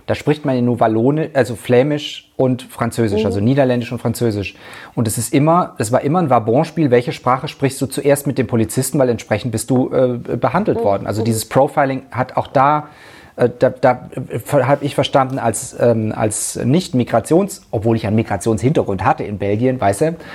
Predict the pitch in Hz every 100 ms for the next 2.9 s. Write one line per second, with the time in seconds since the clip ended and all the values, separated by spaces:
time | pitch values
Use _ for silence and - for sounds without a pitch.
0 | - - 127 123 120 135 - 147 170 185
1 | 190 - _ _ - _ - _ - 127
2 | 131 123 143 165 - 170 214 254